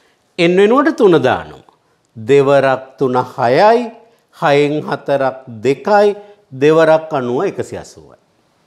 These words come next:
එහෙනම් ත්‍රිකෝණයක අභ්‍යන්තර කෝණ එකසිය අසූවයි. පාද හතරක් තියෙනවා චතුරාශ්‍රයක.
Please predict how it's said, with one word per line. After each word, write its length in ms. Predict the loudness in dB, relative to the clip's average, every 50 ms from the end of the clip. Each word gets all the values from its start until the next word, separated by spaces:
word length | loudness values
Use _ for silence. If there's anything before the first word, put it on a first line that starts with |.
| _ _ _ _ _ _ _ _ _ _ _ _ -2
එහෙනම් 180 | 0 0 0
ත්‍රිකෝණයක 480 | 0 -2 -2 -2 0 0 0 0 0 0
අභ්‍යන්තර 480 | -2 -2 0 -2 -4 -2 -4 -6 -6 -4
කෝණ 240 | -2 -2 -2 -2
එකසිය 360 | -2 -4 -6 -6 -4 -4 -4 -4 -6 -10 -18 -20 _ _
අසූවයි. 500 | -18 -16 -16 -16 -20 -20 -20 -20 _ _ _ _ _ _ _ _ _ _ _ _ _ _ _ 0
පාද 200 | 2 4 4 4
හතරක් 440 | 2 2 0 0 0 0 0 -2 -4
තියෙනවා 200 | -6 -6 -6 -4
චතුරාශ්‍රයක. 720 | -4 -6 -6 -6 -4 -4 -4 -4 -4 -6 -12 -14 -14 -14